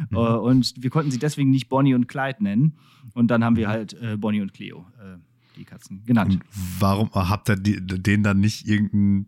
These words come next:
Speaker 1: zwei
Speaker 2: Ja.
Speaker 1: Frauennamen <laughs> gegeben?
Speaker 2: Keine Ahnung. Es, es war dann so.
Speaker 1: Okay,
Speaker 2: Jetzt heißen
Speaker 1: ja.
Speaker 2: sie so und jetzt kannst du sie auch
Speaker 1: Jetzt,
Speaker 2: nicht mehr umbenennen. Die
Speaker 1: jetzt
Speaker 2: hören
Speaker 1: ist
Speaker 2: ja
Speaker 1: das
Speaker 2: auch,
Speaker 1: so.
Speaker 2: die hören ja auch
Speaker 1: Okay,
Speaker 2: auf die Namen.
Speaker 1: ja.
Speaker 2: Also zumindest reagieren sie drauf, aber ob sie drauf hören, ist noch die andere Sache.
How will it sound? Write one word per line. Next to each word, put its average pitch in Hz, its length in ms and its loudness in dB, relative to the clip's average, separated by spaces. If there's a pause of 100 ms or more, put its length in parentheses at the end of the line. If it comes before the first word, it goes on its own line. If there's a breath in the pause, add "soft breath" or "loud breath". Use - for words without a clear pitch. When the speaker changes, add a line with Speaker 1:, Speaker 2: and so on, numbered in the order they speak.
Speaker 1:
zwei - 260 -2
Speaker 2:
Ja. 95 40 0
Speaker 1:
Frauennamen 117 800 2
<laughs> 131 160 -2
gegeben? 170 340 0
Speaker 2:
Keine 160 300 2
Ahnung. 113 540 2 (360 loud breath)
Es, 131 120 -4
es - 600 -8 (360)
war 127 140 0
dann 117 160 0
so. 92 200 -10 (720 loud breath)
Speaker 1:
Okay, 104 240 0
Speaker 2:
Jetzt 92 120 0
heißen 151 240 0
Speaker 1:
ja. 143 40 -2
Speaker 2:
sie 139 80 0
so 139 220 -2
und 123 220 0
jetzt 127 180 -10
kannst 143 240 0
du 123 60 -4
sie 120 80 0
auch 110 40 2
Speaker 1:
Jetzt, 110 140 0
Speaker 2:
nicht - 0 -
mehr 101 100 -2
umbenennen. 101 280 -2
Die 113 60 -4
Speaker 1:
jetzt 120 100 0
Speaker 2:
hören 131 100 2
Speaker 1:
ist 107 60 0
Speaker 2:
ja 110 120 -4
Speaker 1:
das - 160 -14
Speaker 2:
auch, 101 320 -8
Speaker 1:
so. - 100 -20
Speaker 2:
die 123 100 2
hören 135 120 4
ja 113 120 4
auch 98 80 0
Speaker 1:
Okay, 107 160 -2
Speaker 2:
auf 95 60 -2
die 98 40 -6
Namen. 107 220 -4
Speaker 1:
ja. 117 80 0
Speaker 2:
Also 123 100 0
zumindest 139 320 0
reagieren 131 400 2
sie 170 80 -2
drauf, 156 240 0
aber 113 220 -6
ob 117 100 -12
sie - 80 -16
drauf - 240 -16
hören, 110 220 -6
ist 92 100 -12
noch 101 80 -16
die 92 140 -20
andere 113 260 -6
Sache. 107 300 -12